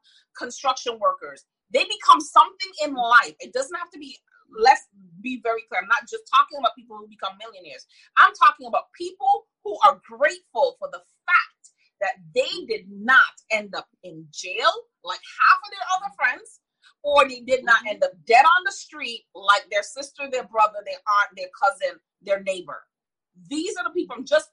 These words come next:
Speaker 1: people who appreciate the impact that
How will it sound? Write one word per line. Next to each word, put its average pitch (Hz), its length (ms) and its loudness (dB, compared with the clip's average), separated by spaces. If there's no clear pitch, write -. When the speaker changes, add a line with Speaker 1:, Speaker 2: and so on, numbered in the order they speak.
Speaker 1:
people 381 500 -10
who 294 380 -10
appreciate 294 880 -8
the 185 80 -14
impact 269 560 -8
that 196 320 -2